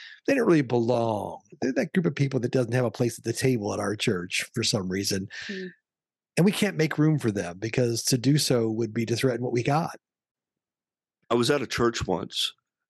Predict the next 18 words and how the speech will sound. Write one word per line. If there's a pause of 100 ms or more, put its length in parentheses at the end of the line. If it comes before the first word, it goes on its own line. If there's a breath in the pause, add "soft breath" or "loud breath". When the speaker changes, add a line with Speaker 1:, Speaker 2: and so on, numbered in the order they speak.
(160)
Speaker 3:
and
I
heard
a
staff
member (1080)
talking
about
some
of
the
people
that
had
recently
joined
the
church